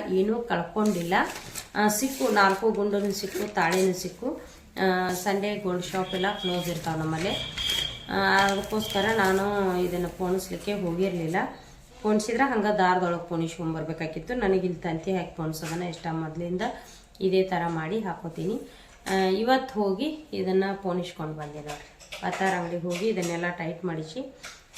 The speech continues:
ಗಟಾಸ್ ಹಾಕ್ಕೊಟ್ಟೆ. ಇದನ್ನ ಗಟಾಸ್ ಹಾಕ್ಕೊಟ್ಟು, ಆ, ಸೀಲು ಅಂತ ಜ್ಯುವೆಲರ್ ಶಾಪ್ಗೆ ಹೋಗಿದ್ದೆ. ನೀವು ವಿಡಿಯೋ ನೋಡಿರ್ಬೋದು, ಆಗಲೇ ಒಂದು ಸಣ್ಣ ಕ್ಲಿಪ್ಪಿಂಗ್ ಹಾಕಿದ್ದೆ. ಅಲ್ಲಿ ಏನಕ್ಕೆ ಹೋಗಿದ್ದೆ ಅಂದ್ರೆ ಇದು ಶಾರ್ಟ್ ತಾಳಿ, ಆ, ಒಂದ್ ಸ್ವಲ್ಪ ಇದು ಬಾಕ್ಸ್ ಟೈಪ್ ಐತಿ ನೋಡ್ರಿ,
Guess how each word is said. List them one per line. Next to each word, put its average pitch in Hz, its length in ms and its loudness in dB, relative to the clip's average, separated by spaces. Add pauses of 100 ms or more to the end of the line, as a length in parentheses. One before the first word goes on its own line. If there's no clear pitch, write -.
ಗಟಾಸ್ 202 340 2
ಹಾಕ್ಕೊಟ್ಟೆ. 175 400 -4
ಇದನ್ನ 220 240 0
ಗಟಾಸ್ 202 400 2
ಹಾಕ್ಕೊಟ್ಟು, 220 480 -2
ಆ, 208 960 0
ಸೀಲು 254 380 2
ಅಂತ 233 200 2 (100)
ಜ್ಯುವೆಲರ್ 196 400 0
ಶಾಪ್ಗೆ - 360 -6
ಹೋಗಿದ್ದೆ. 170 380 0
ನೀವು 185 440 -2
ವಿಡಿಯೋ 180 360 2
ನೋಡಿರ್ಬೋದು, 180 520 0
ಆಗಲೇ 165 320 0
ಒಂದು 160 280 -4
ಸಣ್ಣ 175 360 -4
ಕ್ಲಿಪ್ಪಿಂಗ್ 170 400 -8
ಹಾಕಿದ್ದೆ. 165 360 -4 (720)
ಅಲ್ಲಿ 240 260 6
ಏನಕ್ಕೆ 226 340 2
ಹೋಗಿದ್ದೆ 185 320 2
ಅಂದ್ರೆ 196 440 0 (380)
ಇದು 254 300 4
ಶಾರ್ಟ್ 226 500 2
ತಾಳಿ, 214 320 4 (520)
ಆ, 190 360 4
ಒಂದ್ 214 140 2
ಸ್ವಲ್ಪ 240 480 0 (200)
ಇದು 196 400 2
ಬಾಕ್ಸ್ 196 440 2
ಟೈಪ್ 196 280 0
ಐತಿ 170 180 -4
ನೋಡ್ರಿ, 160 240 -4